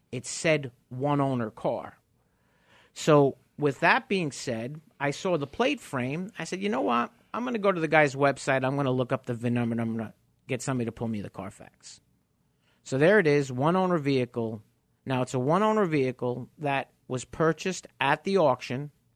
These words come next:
sold by the dealer, bought by someone else, and now that person's selling the car. So it's really two owners. Okay, I'm not gonna call the dealer that bought the car at the auction an owner because he just bought the car, took title to it,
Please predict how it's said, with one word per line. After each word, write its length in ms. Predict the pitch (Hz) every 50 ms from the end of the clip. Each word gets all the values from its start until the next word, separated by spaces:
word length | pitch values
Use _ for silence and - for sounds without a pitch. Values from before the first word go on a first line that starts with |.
| _ _ _ _ _ _
sold 600 | - - - - - 156 143 147 160 185 185 170 147
by 260 | 165 160 165 170 175
the 160 | 180 196 185 _ _ _ _ _ _ _ -
dealer, 540 | 156 139 170 165 143 123 120 113 - 151 - _ _ _ _ _ _ _ _ _ _ _ _ _ _ _ _ _ _ _ _ _ _ _ _ _ _ _ _ _ _ _ _ _ _ _ _ _ _ _ _ _ _ _ _
bought 400 | - 127 117 139 151 - 196 -
by 160 | - 202 208
someone 420 | 208 - - 208 208 220 226 220 208
else, 440 | 165 143 139 156 156 - - - - - _ _ _ _ -
and 160 | 143 139 135
now 180 | 143 139 151 151
that 240 | 151 160 160 156 -
person's 380 | - 156 143 - - 147 131 -
selling 300 | - 131 127 127 123 120
the 60 | 123
car. 400 | - - 226 - - - - - _ _ _ _ _ _ _ _
So 300 | - - 165 147 147 - - _ _ _ -
it's 200 | 165 160 - -
really 280 | 240 302 294 240 190 170
two 280 | - - - 175 151
owners. 520 | 135 123 113 104 - - - - - - - _ _ _ _
Okay, 160 | - 147 147
I'm 140 | - 180 196
not 160 | 220 233 226
gonna 160 | - 196 160
call 240 | 147 - - 180 175
the 100 | 160 151
dealer 300 | 131 123 151 160 160 160
that 220 | 147 139 127 120 -
bought 180 | 143 143 139
the 80 | - 139
car 380 | - - - 123 127 120 113
at 80 | 110 -
the 120 | 113 113
auction 380 | 117 117 117 110 - - 117 110
an 100 | 107 107
owner 280 | 113 117 113 113 117 123
because 260 | 120 131 - 143 -
he 100 | - 131
just 240 | 143 180 190 196 -
bought 200 | 170 175 165 -
the 80 | -
car, 180 | - - 156 147
took 240 | - - 170 156 -
title 380 | - - 143 143 139 147 147 -
to 200 | - 143 139 139
it, 120 | 135